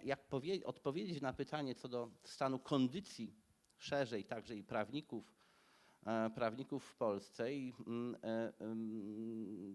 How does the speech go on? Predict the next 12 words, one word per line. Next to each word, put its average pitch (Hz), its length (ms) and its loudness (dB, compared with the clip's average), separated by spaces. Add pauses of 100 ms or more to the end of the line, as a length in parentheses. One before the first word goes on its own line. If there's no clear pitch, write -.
(120)
bojąc 143 480 2
się 131 160 0
tego, 143 380 -2
żeby 123 400 -2
moje 123 340 2
wystąpienie 127 600 -2
nie 117 100 0
polegało 120 540 0
wyłącznie 120 520 -4
na 110 80 2
narzekaniu, 110 720 -2 (760)
e, 107 40 2